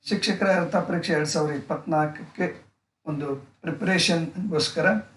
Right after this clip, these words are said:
ವಿಜ್ಞಾನ ಪತ್ರಿಕೆ ಒಂದು ಮತ್ತು ವಿಜ್ಞಾನ ಪತ್ರಿಕೆ ಎರಡರ ಮೇಲೆ ಕೇಳಬಹುದಾದಂಥ ಚೈಲ್ಡ್ ಸೈಕಾಲಜಿ ಮತ್ತು ಪೆಡಗಾಗಿ, ಅಂದ್ರೆ ಶಿಶು ಮನೋವಿಜ್ಞಾನ ಮತ್ತು ಬೋಧನಾಶಾಸ್ತ್ರದ ಮೇಲೆ ಒಂದಿಷ್ಟು ಮಹತ್ವಪೂರ್ಣವಾದಂಥ ಪ್ರಶ್ನೋತ್ತರಗಳನ್ನು ನೋಡೋಣ. Let's look at the topic then.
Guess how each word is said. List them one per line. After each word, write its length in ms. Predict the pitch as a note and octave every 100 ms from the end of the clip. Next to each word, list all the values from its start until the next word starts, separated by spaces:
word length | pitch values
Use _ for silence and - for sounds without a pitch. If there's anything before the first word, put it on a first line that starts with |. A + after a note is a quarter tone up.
| -
ವಿಜ್ಞಾನ 340 | G#3 E3 F#3
ಪತ್ರಿಕೆ 440 | F3+ F3+ - E3 F3
ಒಂದು 280 | G3 G#3 G3+
ಮತ್ತು 300 | F#3 - E3+
ವಿಜ್ಞಾನ 320 | C3+ D3+ D#3
ಪತ್ರಿಕೆ 480 | D3+ E3 - E3 C#3+
ಎರಡರ 360 | C#3 D#3 D#3+
ಮೇಲೆ 260 | D#3 D#3 D3+
ಕೇಳಬಹುದಾದಂಥ 1000 | - E3+ F3 D#3+ D3+ C#3+ C3+ C3+ C3 - - - - _ _ _ _ -
ಚೈಲ್ಡ್ 300 | F#3+ G#3+ F#3+
ಸೈಕಾಲಜಿ 560 | F#3 E3+ F#3 F3+ E3+
ಮತ್ತು 260 | F3+ F3+ -
ಪೆಡಗಾಗಿ, 600 | - - D3 C#3+ A#2 A2
ಅಂದ್ರೆ 360 | C#3+ G3 A#3 -
ಶಿಶು 300 | G3 D#3+ G3+
ಮನೋವಿಜ್ಞಾನ 640 | F#3+ F3+ F3 D3+ E3+ E3
ಮತ್ತು 540 | D#3+ D#3 - - - -
ಬೋಧನಾಶಾಸ್ತ್ರದ 800 | B2 C3+ E3+ F3+ F3 D#3+ - E3+
ಮೇಲೆ 240 | E3 D#3 D3+
ಒಂದಿಷ್ಟು 600 | D#3+ - - - F3 - - -
ಮಹತ್ವಪೂರ್ಣವಾದಂಥ 1040 | F3 F#3 - F3+ F3 E3 D#3 D3 D3 C3+
ಪ್ರಶ್ನೋತ್ತರಗಳನ್ನು 1160 | E3 C#3 C3+ - D3 D3 C#3 C#3+ G3+ - - F3
ನೋಡೋಣ. 240 | D3 B2+
Let's 500 | A#2+ C#3 F#3 F3+ -
look 200 | D3+ D3+
at 180 | D3 C#3+
the 100 | C3
topic 300 | - C3+ C3+
then. 180 | G#2+ G2+